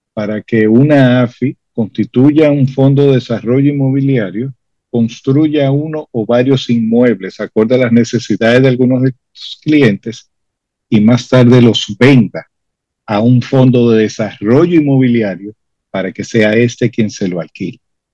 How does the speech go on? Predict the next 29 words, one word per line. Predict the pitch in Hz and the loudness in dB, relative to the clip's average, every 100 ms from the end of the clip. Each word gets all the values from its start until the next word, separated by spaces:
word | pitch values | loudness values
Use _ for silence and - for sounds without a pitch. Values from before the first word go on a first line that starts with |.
| _ | _
Los | - - | -10 -4
primeros | - 98 117 151 175 139 - | -4 2 4 4 2 0 -2
inversionistas | 151 143 147 156 151 190 185 190 165 | 2 4 4 2 2 2 0 0 0
obtendrían | 123 - 117 120 131 139 | 0 2 2 2 0 -2
el | 135 | -2
beneficio | 135 135 139 170 180 - 175 156 | -2 -4 -4 -4 -6 -4 -4 -2
de | 110 107 117 - - 117 _ | 0 0 -2 -8 -16 -16 _
vender | - 98 92 117 135 135 _ _ _ _ _ _ _ | -4 -2 2 4 4 0 _ _ _ _ _ _ _
el | 107 98 | -12 -10
proyecto | - 95 120 165 170 151 | -6 -2 0 0 -2 -6
convertido | 131 101 85 - 90 | -4 -6 -8 -8 -6
en | 98 | -2
inmueble | 117 156 185 165 175 - _ _ _ _ | 0 2 2 2 -2 -10 _ _ _ _
y | - | 0
los | 104 101 | 2 4
segundos | 110 110 120 131 | 4 4 4 4
inversionistas | 131 131 120 160 175 185 139 160 | 4 2 0 -4 -4 -4 -4 -6
obtendrían | 131 110 104 110 120 | -4 -4 0 0 2
el | 117 | 2
beneficio | 113 113 113 - 131 - 127 117 | 2 0 0 -2 -4 -2 -6 -4
de | 110 110 113 - _ - | 0 0 0 -6 _ -6
disfrutar | 107 - 98 - 107 104 | -6 -4 -10 0 2 4
de | |
una | 113 113 110 | 4 4 4
renta | 107 110 98 104 | 2 2 2 -2
por | 92 87 | -4 -8
un | 90 | -6
tiempo | 95 92 92 | -6 -4 -4
determinado. | 90 95 87 82 80 73 71 | -2 -2 -4 -6 -8 -8 -10